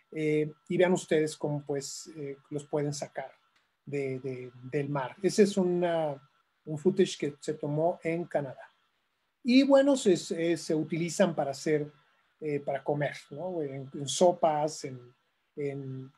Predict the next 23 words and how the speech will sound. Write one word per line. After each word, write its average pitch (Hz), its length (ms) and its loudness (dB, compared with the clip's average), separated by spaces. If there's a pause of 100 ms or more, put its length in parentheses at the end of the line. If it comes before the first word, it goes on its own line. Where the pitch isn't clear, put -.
(140)
en 160 100 -6
distintas 190 420 4
presentaciones, 196 1300 4
eh, 139 240 -4 (300)
se - 120 -4
lo 143 120 -2
puedes 180 220 6
dar 160 140 6
de 147 120 -2
comer 147 240 -2
a 143 60 -2
tu 151 120 -6
perro 165 340 4
si 151 180 -2
eres 147 180 -4
asiático, 180 640 2
eso 151 240 -2
les 139 120 -8
gusta, 175 560 -2 (380)
eh, 139 80 -4
allá, 175 400 6
este, 143 360 -2 (220)
y, 196 300 4